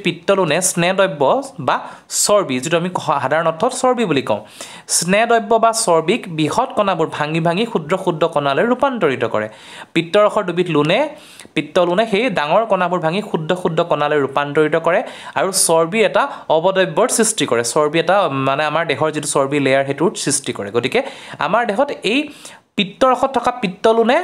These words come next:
চৰ্বিৰ, আহ, বৃহৎ কণাবোৰ ভাঙি সৰু সৰু কণা কৰে আৰু চৰ্বিটোৰ সৃষ্টি কৰে। গতিকে এইটোৱে হ'ল আমাৰ দেহত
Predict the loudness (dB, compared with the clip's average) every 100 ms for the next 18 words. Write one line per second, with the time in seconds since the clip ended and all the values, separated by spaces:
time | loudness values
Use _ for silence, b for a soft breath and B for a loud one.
0 | -2 0 0 2 -2 0 2 4 2 0
1 | -2 0 0 0 0 0 -2 -4 -4 -4
2 | 0 2 2 0 0 0 2 2 0 0
3 | 0 0 -4 -2 -4 -4 -6 -4 -4 -2
4 | -4 -2 -2 0 0 0 0 -2 0 -2